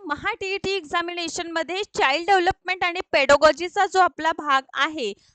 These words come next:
हा आपल्या एक्झामिनेशनला टार्गेट करण्यासाठी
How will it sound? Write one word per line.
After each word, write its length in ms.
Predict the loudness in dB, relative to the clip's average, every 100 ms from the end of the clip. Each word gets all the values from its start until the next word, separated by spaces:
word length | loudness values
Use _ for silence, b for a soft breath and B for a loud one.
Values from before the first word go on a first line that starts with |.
| b
हा 100 | 4
आपल्या 240 | 4 4
एक्झामिनेशनला 1080 | 2 0 -4 0 0 -2 -6 -6 -8 -4 -2
टार्गेट 480 | -2 0 -2 -2 -6 -2
करण्यासाठी 560 | -2 -2 -4 -6 -8